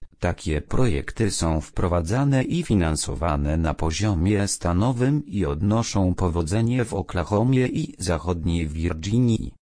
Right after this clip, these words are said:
Inicjatywy pomocy dla małżeństw są podejmowane w przypadku ubogich samotnych matek oraz par o niskich dochodach,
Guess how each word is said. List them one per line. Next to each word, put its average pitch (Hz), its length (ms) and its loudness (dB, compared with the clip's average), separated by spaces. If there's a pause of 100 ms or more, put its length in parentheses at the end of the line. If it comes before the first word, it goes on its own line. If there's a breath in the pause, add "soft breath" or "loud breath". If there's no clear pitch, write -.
(600)
Inicjatywy 101 880 0
pomocy 92 540 0
dla 80 320 0
małżeństw 92 1000 0
są 76 340 -2
podejmowane 90 920 0
w - 100 -10
przypadku 110 580 -2
ubogich 87 680 -2
samotnych 98 800 0
matek - 500 -4 (220)
oraz 101 400 -2
par 101 300 2
o 135 120 4
niskich 151 640 2
dochodach, 78 920 -4